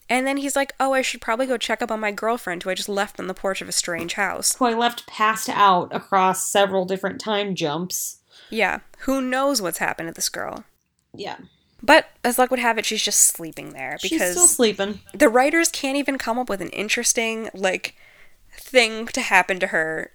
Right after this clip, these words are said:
Speaker 2: Yeah,
Speaker 1: like,
Speaker 2: she's
Speaker 1: in the
Speaker 2: not, like,
Speaker 1: interim.
Speaker 2: <laughs> she's not even just, like, in the kitchen.
Speaker 1: She's just asleep on the, on the porch swing, and then he shows up, and she's like, "Marty!"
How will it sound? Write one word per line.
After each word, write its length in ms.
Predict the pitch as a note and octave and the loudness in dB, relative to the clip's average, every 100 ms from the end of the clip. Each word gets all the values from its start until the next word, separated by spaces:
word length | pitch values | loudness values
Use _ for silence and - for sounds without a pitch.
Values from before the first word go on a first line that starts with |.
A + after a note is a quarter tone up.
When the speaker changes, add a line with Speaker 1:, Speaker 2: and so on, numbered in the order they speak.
| - | 0
Speaker 2:
Yeah, 120 | B3+ | 2
Speaker 1:
like, 120 | B3 | 2
Speaker 2:
she's 140 | A#3 G#3 | 0 0
Speaker 1:
in 40 | |
the 60 | B3+ | 4
Speaker 2:
not, 220 | C4 A#3 | 4 6
like, 180 | B3 - | 4 2
Speaker 1:
interim. 180 | G3+ - - | -2 -12 -10
Speaker 2:
<laughs> 140 | D4+ | -8
she's 300 | B3+ C#4 A3+ | 0 4 4
not 240 | G#3+ A#3+ B3 | 4 2 2
even 300 | A#3 A3 G3 | -4 -6 -6
just, 200 | F#3+ - | -8 -6
like, 300 | D3+ G#2+ - - | -6 -8 -12 -6
in 200 | F#3+ G3 | -6 -6
the 120 | B3+ | -8
kitchen. 640 | - C#4 C4+ - D2 - G4 _ _ _ _ | 0 0 0 -6 -8 -10 -14 _ _ _ _
Speaker 1:
She's 320 | - - A#3+ - | -12 -8 -6 -2
just 260 | B3 B3 - | -2 -2 -4
asleep 760 | G#3+ - G#3+ A3+ B3 C4+ - - - _ - - - | -2 0 -2 -4 -6 -8 -12 -18 -20 _ -16 -12 -6
on 160 | F#3+ E3+ | -4 -4
the, 140 | E3+ _ - | -8 _ -4
on 200 | F3 E3+ | -4 -4
the 140 | G3 _ - | -12 _ -4
porch 360 | B3+ B3 - | -2 0 0
swing, 440 | - A#3+ A#3 A3+ - | 0 -2 -6 -8 -6
and 200 | - F3+ | -4 -4
then 320 | F3+ F3 F3 F3+ - - _ | -4 -4 -6 -10 -20 -20 _
he 140 | - G3 | -10 -4
shows 280 | - F#3 C4 | -2 -2 -2
up, 160 | C4+ | -4
and 100 | C4 | -4
she's 160 | C4 C#4 | -6 -6
like, 160 | D4+ D#4+ | -6 -2
"Marty!" 880 | F#4 G#4+ A4+ G#4+ F#4 D#4 B3+ A3 | 2 2 2 0 0 0 -4 -6